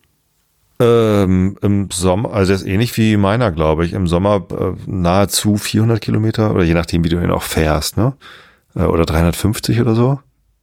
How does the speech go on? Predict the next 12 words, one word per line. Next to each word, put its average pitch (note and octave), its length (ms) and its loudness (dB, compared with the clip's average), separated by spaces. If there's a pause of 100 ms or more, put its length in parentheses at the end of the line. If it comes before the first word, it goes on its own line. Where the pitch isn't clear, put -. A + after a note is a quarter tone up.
(140)
Und F2 180 2
im E2+ 140 0
Winter F2 220 0
halt F2 140 0
entsprechend E2+ 480 -4
weniger. E2+ 440 -2 (160)
Wobei F#2 200 2
sie F2+ 80 0
hat F2+ 100 0
jetzt F2+ 140 -2
Ganzjahresreifen F#2+ 760 0
drauf. F2 360 -2